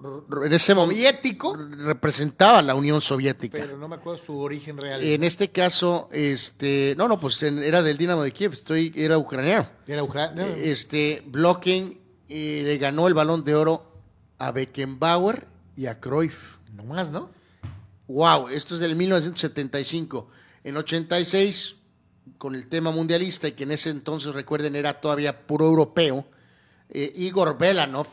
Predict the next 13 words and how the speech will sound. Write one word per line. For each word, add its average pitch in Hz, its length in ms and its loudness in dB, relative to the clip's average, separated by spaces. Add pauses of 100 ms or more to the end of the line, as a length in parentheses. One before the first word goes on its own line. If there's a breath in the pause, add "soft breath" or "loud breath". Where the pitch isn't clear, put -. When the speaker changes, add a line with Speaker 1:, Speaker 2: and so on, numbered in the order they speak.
(920)
Speaker 2:
también 139 760 -2 (160)
jugando 160 640 -4
para 151 180 -2
la 139 120 -4
Unión 151 260 -2
Soviética, 160 720 -2
pero 123 180 -14
jugaba 139 320 -2
en 165 60 2
el 156 120 -2
Dinamo 165 340 -4
de 151 120 -6
Kiev, 151 380 -4